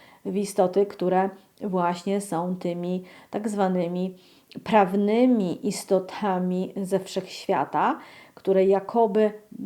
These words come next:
mierzą, że coś jest dobre, coś jest złe. Tutaj na ziemi, kiedy tobie się wydarza zło, to wtedy możesz powiedzieć, „To jest ewentualnie dla mnie szkodliwe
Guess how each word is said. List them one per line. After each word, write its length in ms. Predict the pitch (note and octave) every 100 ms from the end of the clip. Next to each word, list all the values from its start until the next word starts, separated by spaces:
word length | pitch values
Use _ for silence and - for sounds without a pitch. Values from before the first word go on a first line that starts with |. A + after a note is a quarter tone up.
| F#3 F#3 F3+
mierzą, 720 | F#3+ G#3+ G#3+ G#3+ G3+ G3+ F#3 F3+
że 180 | F3+
coś 260 | F3 G#3 F#3
jest 240 | F#3+ F3+
dobre, 400 | F#3+ G3 F#3+ G3
coś 280 | F#3+ F3+ E3
jest 420 | F#3 E3+ F3+ F#3+
złe. 440 | F3+ F3+ F3+ D#3+ - - - - - _ -
Tutaj 440 | C#4 D#4+ A#3 G3+
na 200 | F#3+ F#3+
ziemi, 520 | F3+ A3 C#4+ C#4 F#3+
kiedy 400 | F3+ G3+ F#3+ G3 G3+ - - _ _ _ _ _ _ _ - _ -
tobie 260 | B3+ B3
się 260 | B3 A3 G3+
wydarza 540 | G3+ F#3+ G3+ G3 G3
zło, 640 | F#3+ G3+ G3 F#3+ G3+ C#4+ B3+ - - -
to 440 | A3 G#3 G#3 G3+
wtedy 400 | G3+ - A#3+ A3+
możesz 500 | G#3+ G#3+ A#3+ G#3 F#3
powiedzieć, 760 | - G3+ F#3+ F#3+ F3 F#3 - -
„To 140 | - G#3
jest 300 | G3 F#3+ -
ewentualnie 760 | G3 G3 G3 G3 F#3+ G3 G3+ G3
dla 180 | F#3+
mnie 180 | F#3+ G3+
szkodliwe 720 | G3 - F#3+ F#3+ G3 F3 G#3